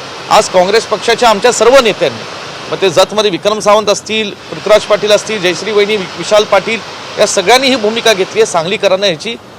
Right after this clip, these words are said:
पूर्ण कल्पना आहे. आणि म्हणून अशा दृष्टीने आज चंद्रहार पाटलांची उमेदवारी, अ, ही चंद्रहार पाटलांनी सुद्धा शिवसेनेत अवघ्या सहा ते सात दिवसापूर्वी प्रवेश केलेला आहे.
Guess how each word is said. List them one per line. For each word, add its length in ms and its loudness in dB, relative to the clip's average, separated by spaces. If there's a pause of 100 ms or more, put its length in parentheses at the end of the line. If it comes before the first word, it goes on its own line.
(120)
पूर्ण 220 0
कल्पना 380 0
आहे. 280 -12 (220)
आणि 100 0
म्हणून 220 2
अशा 260 4
दृष्टीने 520 -6 (540)
आज 120 4
चंद्रहार 400 4
पाटलांची 520 0
उमेदवारी, 560 0 (460)
अ, 200 6
ही 200 -4 (200)
चंद्रहार 280 4
पाटलांनी 380 0
सुद्धा 260 0
शिवसेनेत 500 -2
अवघ्या 280 2
सहा 240 2
ते 160 2
सात 200 4
दिवसापूर्वी 520 -2
प्रवेश 360 0
केलेला 300 -4
आहे. 100 -8